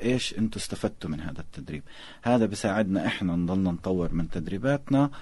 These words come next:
وأنتوا برضو كمان، آم، برضو كمان تشوفوا إيش استفدتوا من هاي التدريبات. هلأ غير هاي التدريبات نحن برضو في عنا التدريبات المتخصصة اللي هي برضو كمان الفريلانسرز اللي عنا، وهذا إشي برضو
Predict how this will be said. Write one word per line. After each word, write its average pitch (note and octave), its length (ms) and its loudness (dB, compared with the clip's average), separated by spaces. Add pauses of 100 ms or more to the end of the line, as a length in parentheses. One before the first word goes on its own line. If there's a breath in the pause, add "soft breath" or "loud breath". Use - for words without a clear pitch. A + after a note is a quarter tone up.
(200 loud breath)
وأنتوا D#3 460 4
برضو A2+ 300 4
كمان، G#2 460 4 (580 loud breath)
آم، F2+ 480 4 (420)
برضو A#2 300 4
كمان A#2 280 6
تشوفوا C3 540 2
إيش C3+ 160 2
استفدتوا A2 560 -2
من D#2+ 100 0
هاي D#2+ 160 -4
التدريبات. - 560 -8 (560 loud breath)
هلأ F2+ 360 0 (260)
غير F3+ 280 4
هاي D#3+ 240 4
التدريبات C3+ 760 4 (180)
نحن A2+ 300 2
برضو A2 280 2
في G#2+ 160 -2
عنا G#2 200 2
التدريبات F#2+ 600 -2
المتخصصة A2+ 840 -2
اللي G#2+ 260 0
هي G2+ 200 0 (320 loud breath)
برضو A2+ 260 2
كمان G2+ 300 2
الفريلانسرز G2+ 880 0
اللي D2 180 -4
عنا، E2 280 0
وهذا E2 380 -2
إشي F2 180 -6
برضو E2 420 -2